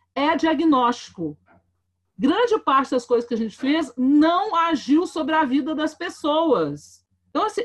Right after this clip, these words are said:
eu não quero ficar fazendo diagnóstico.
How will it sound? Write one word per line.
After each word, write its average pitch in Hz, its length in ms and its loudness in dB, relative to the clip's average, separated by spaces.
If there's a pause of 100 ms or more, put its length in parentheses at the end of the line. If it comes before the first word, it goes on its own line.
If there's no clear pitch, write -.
eu 427 340 2
não 392 240 -2
quero 330 360 0
ficar 339 340 0
fazendo 320 420 0
diagnóstico. 285 1400 -4